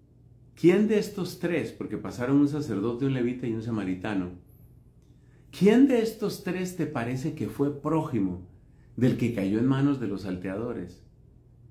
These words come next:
Y el escriba respondió, "El que practicó la misericordia con él".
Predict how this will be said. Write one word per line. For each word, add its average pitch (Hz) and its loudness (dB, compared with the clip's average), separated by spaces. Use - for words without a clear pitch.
Y 117 4
el 110 6
escriba 117 2
respondió, 113 -4
"El 156 8
que 143 4
practicó 139 -2
la 180 -2
misericordia 113 -4
con 104 -6
él". 98 -6